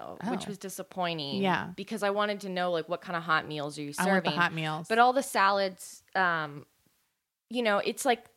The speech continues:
Speaker 2: Sprouts,
Speaker 1: the late
Speaker 2: sunflower
Speaker 1: six-
Speaker 2: seeds.
Speaker 1: It was
Speaker 2: <laughs>
Speaker 1: sunflower seeds and sprouts. There wasn't kale 'cause it was, you
Speaker 2: Right,
Speaker 1: know, the late
Speaker 2: that's
Speaker 1: sixties and se-,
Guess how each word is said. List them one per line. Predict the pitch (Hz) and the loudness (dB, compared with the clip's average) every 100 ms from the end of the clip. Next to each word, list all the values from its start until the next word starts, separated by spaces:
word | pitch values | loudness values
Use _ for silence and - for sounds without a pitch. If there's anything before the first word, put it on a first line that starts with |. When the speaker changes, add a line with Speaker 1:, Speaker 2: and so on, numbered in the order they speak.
| _ | _
Speaker 2:
Sprouts, | - - 160 151 | -14 -4 0 2
Speaker 1:
the | |
late | 214 196 | 2 2
Speaker 2:
sunflower | 185 160 180 160 156 | 4 4 4 4 4
Speaker 1:
six- | 151 | 2
Speaker 2:
seeds. | 160 151 | 0 4
Speaker 1:
It | 277 | 6
was | 165 | 8
Speaker 2:
<laughs> | - | 8
Speaker 1:
sunflower | 240 240 285 269 | 8 8 6 6
seeds | 208 254 220 | 2 -2 -2
and | 214 190 | -2 -4
sprouts. | - 196 185 190 - - | 2 6 6 4 -2 -4
There | - 202 | -2 2
wasn't | 214 214 214 | 4 2 0
kale | - 185 165 175 | 0 4 6 4
'cause | 196 175 | 2 -4
it | |
was, | 135 160 - - | -4 -6 -8 -2
you | 180 | 2
Speaker 2:
Right, | 165 | 2
Speaker 1:
know, | 160 | 4
the | 165 | 2
late | 160 - | 2 0
Speaker 2:
that's | |
Speaker 1:
sixties | - 185 - 175 156 | -2 -4 -4 -6 -4
and | 160 | -4
se-, | 156 | -2